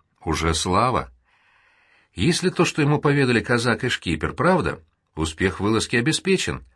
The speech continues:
Командор рассуждал так. Если бы казак действительно был подослан, вряд ли он стал бы терпеть подобные муки.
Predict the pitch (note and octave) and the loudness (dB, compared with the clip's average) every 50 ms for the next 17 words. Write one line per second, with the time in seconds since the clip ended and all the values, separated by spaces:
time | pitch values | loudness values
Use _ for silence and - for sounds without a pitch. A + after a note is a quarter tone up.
0 | _ _ _ _ _ _ _ _ - - D#2+ D2+ D#2 D2+ D2 D2 F2 F2+ F2+ F2+ | _ _ _ _ _ _ _ _ -8 -4 0 2 2 2 2 2 2 4 4 2
1 | F2 - - G2 F#2 G2 A#2 B2 A#2+ - E3+ B2+ F2+ - - _ _ _ _ _ | 0 0 -2 -4 -2 -2 -2 -2 -2 0 -2 -4 -4 -4 -12 _ _ _ _ _
2 | _ _ _ _ _ _ _ - - F2 D#3 E3+ - F3+ F3+ E3+ E3+ E3+ - E3+ | _ _ _ _ _ _ _ -6 -2 0 0 0 0 0 0 0 0 0 0 0
3 | D3+ A2+ G2 D#2 C#2+ - - _ _ _ - D2+ E2+ G2+ F#2+ - - - C#3+ F#3 | 0 2 0 0 0 -2 -8 _ _ _ -10 -2 0 0 0 0 -2 -2 -4 -4
4 | E3+ - D3 G#2 F2 E2 F2+ F2 D#2+ - G2+ G#2 G2+ G#2+ F#2 D#2+ - - D#2+ D2 | -2 -2 -2 0 2 2 2 2 2 2 0 0 2 2 0 0 0 -2 -4 -4
5 | C#2+ - _ _ _ _ _ _ _ _ _ _ _ _ _ - D#2+ D2+ G2+ C#3+ | -4 -8 _ _ _ _ _ _ _ _ _ _ _ _ _ -6 -2 0 2 2
6 | C#3+ - G2+ E2+ D#2 - - F2+ E2 D#2 E2+ D#2 - F2 E2 E2+ G#2+ G#2+ - - | 2 2 0 0 0 0 0 0 2 2 0 0 0 -2 0 0 -2 -2 -2 -2
7 | G2 E2+ F#2+ G2+ F2 F2+ G2+ G#2+ A#2+ C#3 B2 F2+ D#2 - C#3 - | -2 0 0 0 0 0 0 0 2 2 0 -2 -2 -6 -10 -10